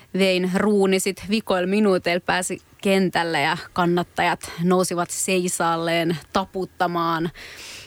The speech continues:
Jotenkin tuntuu, että Wayne Rooneyn ura nyt kuitenkin alkaa olla vähän...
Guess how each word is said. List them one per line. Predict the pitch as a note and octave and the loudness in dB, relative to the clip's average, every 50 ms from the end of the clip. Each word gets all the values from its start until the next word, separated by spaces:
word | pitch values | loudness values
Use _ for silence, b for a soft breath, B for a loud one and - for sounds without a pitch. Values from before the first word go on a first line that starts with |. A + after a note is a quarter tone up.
| B - | B -2
Jotenkin | - - F#3+ F3 E3+ F3+ | 0 0 0 0 -2 -2
tuntuu, | - - F#3+ F3 E3 F3 E3+ | 0 0 2 2 2 2 2
että | E3+ E3 F3 | 2 2 2
Wayne | F3 F3 E3+ | 2 2 2
Rooneyn | E3 F3 F3 E3+ E3+ E3 E3+ F3 F3+ | 2 2 2 2 4 4 2 2 2
ura | F#3+ F3+ F3+ F3 F3 | 2 2 2 2 0
nyt | E3+ - | -2 -2
kuitenkin | - F3+ F3 - F3 D#3 - D#3 E3 D#3+ B B B B B - | -2 -2 -2 0 -2 -4 -2 -2 -4 -4 B B B B B -4
alkaa | - F3 F3 E3+ - D#3+ D#3 D#3 | -2 -2 -2 0 0 0 0 2
olla | D#3+ D#3+ D#3+ - | 0 0 -2 -2
vähän... | D3+ D3 F3 E3+ E3+ E3+ D3+ | -2 -2 0 0 -2 -2 -4